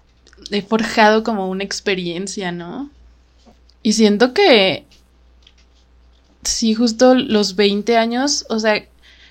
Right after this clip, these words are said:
cuando tenías veinte años, cuando teníamos veinte años, yo siento que me sentía tan adulta, tan... Ya sé todo de la vida.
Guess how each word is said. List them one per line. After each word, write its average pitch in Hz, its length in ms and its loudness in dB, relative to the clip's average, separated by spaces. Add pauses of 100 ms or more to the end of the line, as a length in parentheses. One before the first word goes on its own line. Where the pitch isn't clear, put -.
cuando 233 260 0
tenías 226 300 0
veinte 311 280 0
años, 381 480 0 (520)
cuando 247 240 -2
teníamos 262 520 2
veinte 330 220 -2
años, 330 480 -2
yo 269 120 0
siento 277 260 -2
que 294 280 -8
me 220 160 0
sentía 214 540 -4
tan 247 560 -2 (920)
adulta, 208 760 0
tan... 208 720 -2 (1120)
Ya 214 180 -2
sé 214 120 -4
todo 214 540 0
de 214 220 -4
la 180 160 -2
vida. 180 800 -6